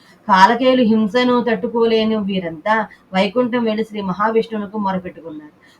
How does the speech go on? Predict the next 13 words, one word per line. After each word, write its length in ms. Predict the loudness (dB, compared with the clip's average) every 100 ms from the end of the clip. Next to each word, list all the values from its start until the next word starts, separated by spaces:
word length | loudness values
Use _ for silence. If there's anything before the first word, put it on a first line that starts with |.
| 2
కార్తికేయులు 500 | 6 6 4 0 0
పగలంతా 560 | 2 0 0 0 0 -2
సాగర 560 | 0 2 2 2 0 -2
గర్భంలో 360 | 0 0 0
దాగి 420 | 0 0 0 0
ఉండి 360 | -2 -2 0 0 0 -10 _ _ 6
రాత్రి 320 | 6 6 2
వేళ 200 | 2 2
యందు 280 | 2 2 0
మాత్రమే 400 | -2 -4 -6 -6
బయటకు 640 | -4 -4 -6 -4 -4 -4 -10
వస్తారు. 640 | -14 -14 -18 -18 _ -12 -4
వీ-, 240 | 2 2